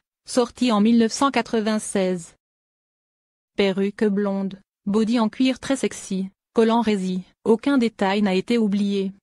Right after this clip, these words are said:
et ce jusqu'au tatouage barbelé sur son bras.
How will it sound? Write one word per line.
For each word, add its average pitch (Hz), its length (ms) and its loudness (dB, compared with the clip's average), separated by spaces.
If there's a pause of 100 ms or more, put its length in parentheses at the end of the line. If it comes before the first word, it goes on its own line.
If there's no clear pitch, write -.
(120)
et 233 120 0
ce 226 140 0
jusqu'au 220 360 0
tatouage 202 640 0
barbelé 208 500 0
sur 226 200 -6
son 196 180 -2
bras. 180 300 -4